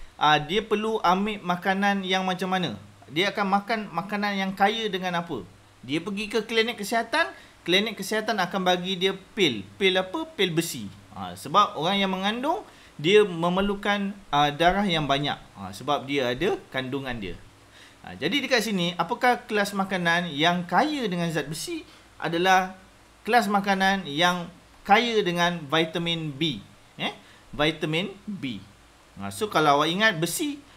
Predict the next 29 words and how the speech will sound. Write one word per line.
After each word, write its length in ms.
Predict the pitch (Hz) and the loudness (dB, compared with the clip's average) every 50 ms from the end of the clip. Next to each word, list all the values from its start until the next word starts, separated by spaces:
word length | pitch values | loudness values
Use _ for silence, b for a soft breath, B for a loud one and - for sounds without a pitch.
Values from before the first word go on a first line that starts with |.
| B B | B B
maka 240 | - 123 143 151 - | -8 -8 -6 -4 -2
ingatlah 400 | 156 151 165 185 170 160 156 143 | -2 0 0 0 0 0 0 -2
B. 320 | 131 127 160 170 117 92 - - - - - | -2 -4 -4 -4 -4 -6 -12 -18 -8 -2 0
B 320 | 131 131 131 175 214 208 | 0 2 2 2 2 2
untuk 480 | 185 147 131 131 190 220 - - - - | 0 0 -2 2 2 2 2 2 0 -6
besi. 320 | - - - - 131 104 - B B B B B B | -8 -8 -8 -8 -8 -10 -10 B B B B B B
So, 160 | - 208 208 | -4 -2 0
vitamin 560 | 170 160 165 185 185 247 220 233 226 214 208 | 2 2 2 2 2 -2 -4 -2 -2 -2 -2
B 160 | 196 214 208 | -2 -4 -4
tu 160 | 208 214 208 190 | -2 -2 0 0
adalah 640 | 151 151 151 151 151 151 147 147 143 143 - - - - | 0 0 2 2 4 4 4 4 2 0 -6 -12 -10 -8
penting 320 | 165 165 170 185 156 151 | -8 -4 -2 -2 -2 0
lah. 160 | 185 196 - - - - - - - - | -2 -2 -2 -4 -10 -18 -20 -20 -16 -2
Mana 240 | 131 175 254 302 262 | 0 0 2 2 0
nak 240 | 214 165 151 160 156 | 0 0 -2 0 0
dapat 160 | 165 - 151 | 0 2 4
vitamin 400 | 151 151 151 175 156 160 156 156 | 2 0 0 -2 -4 -2 -2 -2
B? 240 | 143 139 110 95 - - - - - - - - - - - - - - - - - - - - - - - - - - - - - - - - - 78 | -2 -4 -4 -6 -10 -16 -20 -20 -20 -20 -20 -20 -20 -20 -20 -20 -20 -20 -20 -20 -20 -20 -20 -20 -20 -20 -20 -20 -20 -20 -20 -20 -20 -20 -20 -20 -20 -14
Ha, 240 | 98 110 101 95 98 | -8 -8 -6 -6 -4
yang 160 | 113 135 160 | -2 -2 -2
ini 160 | 196 247 247 | -2 -2 -2
siapa 160 | 214 240 226 247 | -4 -2 0 0
yang 160 | 226 214 226 | 0 2 2
tahu? 160 | 240 190 - - - - - - - - - - - - | 0 0 -2 -6 -16 -20 -20 -20 -20 -20 -20 -20 -6 -4
Vitamin 400 | 147 165 170 202 208 214 214 202 | -4 -2 -2 -2 -2 -2 -2 0
B, 80 | 190 156 | -2 -2
mana 240 | 135 170 214 233 214 | -2 -2 -4 -2 -2
nak 160 | 196 180 175 | -2 -2 -2
dapat? 240 | 165 190 240 262 | 0 -2 -2 -4